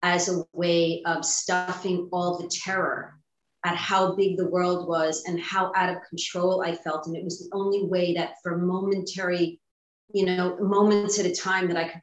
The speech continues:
control the madness of my world. And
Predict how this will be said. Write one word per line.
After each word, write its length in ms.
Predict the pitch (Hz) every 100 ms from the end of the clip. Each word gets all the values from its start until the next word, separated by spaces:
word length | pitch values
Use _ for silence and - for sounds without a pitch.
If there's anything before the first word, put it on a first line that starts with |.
| -
control 460 | 175 170 185 185
the 80 | 165
madness 560 | 165 175 202 165 - -
of 100 | 160
my 140 | 151
world. 420 | 143 175 165 - - _ _ _ _ _ _ _ -
And 760 | 196 190 180 180 180 180 180